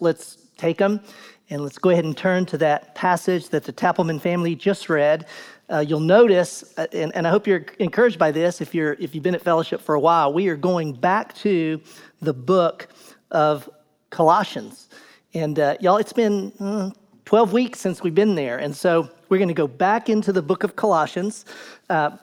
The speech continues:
prior to stepping out for coronavirus, y'all, we did twenty-two messages. So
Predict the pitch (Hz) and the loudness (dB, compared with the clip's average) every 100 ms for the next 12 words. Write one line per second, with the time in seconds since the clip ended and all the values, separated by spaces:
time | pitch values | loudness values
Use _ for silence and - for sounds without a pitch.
0 | _ _ _ _ - 190 175 240 247 214 | _ _ _ _ -2 2 4 4 0 -4
1 | 165 - 196 196 185 175 - 175 180 185 | -6 -2 0 0 -2 -4 -6 -6 -2 0
2 | 175 139 135 143 - - - 165 156 175 | 0 0 0 -2 -8 -20 -8 -2 0 0
3 | 180 135 - - 214 226 214 - - 220 | -2 -4 -14 -4 -2 -2 -4 -10 -6 -2
4 | 185 170 180 - 127 123 104 - 170 139 | -2 -2 -6 -6 -12 -12 -16 -10 -4 -4